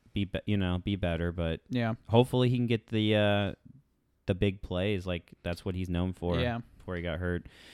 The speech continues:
Speaker 1: You know, thirty-seven to three victory for the Bills over the Commanders. Yikes. You know, Sam Howell looking like garbage, four interceptions. I will say, though, Bills defense definitely looked good. I wouldn't put all on Howell, but he definitely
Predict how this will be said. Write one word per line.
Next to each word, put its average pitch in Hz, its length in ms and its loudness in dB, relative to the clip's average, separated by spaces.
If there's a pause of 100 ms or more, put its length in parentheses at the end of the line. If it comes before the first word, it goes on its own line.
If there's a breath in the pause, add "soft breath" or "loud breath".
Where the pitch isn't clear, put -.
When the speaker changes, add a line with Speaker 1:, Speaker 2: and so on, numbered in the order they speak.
(140 loud breath)
Speaker 1:
You 110 100 2
know, 107 60 4
thirty-seven 139 580 6
to 123 80 4
three 127 320 2
victory 117 340 0
for 110 140 0
the 95 120 2
Bills 104 440 4
over 98 220 0
the 95 80 0
Commanders. 95 680 2
Yikes. 95 680 -2
You 92 140 -2
know, 92 180 2
Sam 101 300 0
Howell 98 400 6
looking 95 280 0
like 90 280 -2
garbage, 92 500 0
four 101 260 0
interceptions. 95 760 -2 (340 loud breath)
I 101 100 4
will 127 200 10
say, 131 220 6
though, 110 160 8
Bills 117 360 6
defense 110 460 2 (100)
definitely 101 460 0
looked 90 320 -2
good. 92 400 0
I 85 60 0
wouldn't 95 240 0
put 95 240 -2
all 95 220 6
on 113 200 6
Howell, 120 460 4 (400 soft breath)
but 90 220 0
he 101 120 0
definitely 92 640 0